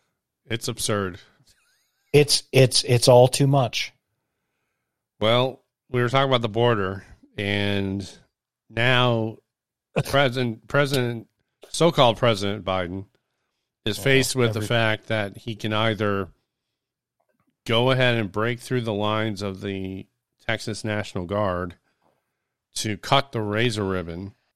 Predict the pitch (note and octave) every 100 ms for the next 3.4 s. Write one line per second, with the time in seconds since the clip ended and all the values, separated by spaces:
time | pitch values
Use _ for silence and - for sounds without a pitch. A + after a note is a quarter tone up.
0 | _ _ _ _ A#2 A2 C#3+ C3 D3 A#2
1 | A2+ A#2+ A2+ A#2 G#2 - - _ _ _
2 | _ _ _ _ _ C3 A#2 D#3 F3 D#3+
3 | C3+ D3 D#3+ D#3+